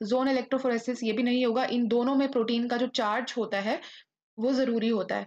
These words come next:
फिर है polyacrylamide gel electrophoresis and एसडीएस, बिल्कुल अभी हमने ये पिछले क्वेश्चन में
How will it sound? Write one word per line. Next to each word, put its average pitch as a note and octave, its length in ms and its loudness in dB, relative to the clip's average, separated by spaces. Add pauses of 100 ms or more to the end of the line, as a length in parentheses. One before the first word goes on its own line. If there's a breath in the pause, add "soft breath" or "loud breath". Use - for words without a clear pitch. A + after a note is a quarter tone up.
फिर C4+ 120 0
है C4+ 80 0
polyacrylamide A3+ 1120 0
gel A#3 200 0
electrophoresis A3 760 -2
and C4 180 -2
एसडीएस, F#3+ 440 -4
बिल्कुल A3+ 320 0
अभी A#3 240 0
हमने A3+ 240 0
ये A3+ 120 0
पिछले A#3 280 -2
क्वेश्चन G#3+ 280 -2
में D#4 180 -2